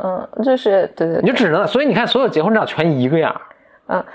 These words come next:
Speaker 1: 但你，你说结婚照不是大家理解的结婚照，我们说是结婚照，是结婚证上
Speaker 2: 结婚证上那个照，
Speaker 1: 那，那个就是
Speaker 2: 啊。就一般都是一个红底儿，
Speaker 1: 红底
Speaker 2: 然后一男一女，
Speaker 1: 白衬衣的照片。
Speaker 2: 对，对，对，对，
Speaker 1: 嗯，嗯。
Speaker 2: 男左女右那么一
Speaker 1: 那，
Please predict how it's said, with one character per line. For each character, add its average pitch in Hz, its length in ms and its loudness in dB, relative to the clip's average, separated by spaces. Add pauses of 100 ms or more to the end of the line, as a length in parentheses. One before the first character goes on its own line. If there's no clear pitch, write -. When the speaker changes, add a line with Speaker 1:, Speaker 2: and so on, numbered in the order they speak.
(120)
Speaker 1:
但 330 180 2
你， - 100 0
你 175 140 0
说 233 180 0
结 226 160 2
婚 190 140 0
照 214 160 0
不 185 160 -2
是 202 140 -2
大 214 80 2
家 196 120 -2
理 160 140 -2
解 151 140 -4
的 - 80 -4
结 147 100 -6
婚 151 140 -4
照， 151 180 0
我 160 140 2
们 175 80 -6
说 240 120 0
是 240 120 0
结 185 100 -2
婚 170 140 0
照， 185 160 0
是 170 40 -4
结 165 160 0
婚 226 140 2
证 262 140 0
上 214 100 -2
Speaker 2:
结 214 100 2
婚 262 220 0
证 285 260 0
上 123 140 0
那 113 100 -2
个 107 80 -2
照， 110 140 0 (140)
Speaker 1:
那， 208 100 0
那 208 140 0
个 165 260 2
就 190 160 0
是 190 300 0
Speaker 2:
啊。 - 40 -6
就 196 80 0
一 190 60 0
般 196 160 0
都 220 80 2
是 196 60 2
一 - 20 2
个 202 80 2
红 156 260 2
底 226 120 2
儿， - 0 -
Speaker 1:
红 269 80 0
底 - 60 2
Speaker 2:
然 139 280 2
后 156 300 2
一 165 40 2
男 165 220 2
一 170 140 2
女， 240 100 -2
Speaker 1:
白 226 100 2
衬 - 20 2
衣 - 0 -
的 - 20 -
照 180 100 0
片。 135 120 0
Speaker 2:
对， 135 100 2
对， 123 100 2
对， - 0 -
对， 120 220 4
Speaker 1:
嗯， 107 180 2
嗯。 - 20 0
Speaker 2:
男 123 120 2
左 147 100 2
女 123 80 0
右 131 140 2
那 123 80 2
么 120 80 0
一 - 40 2
Speaker 1:
那， - 60 -2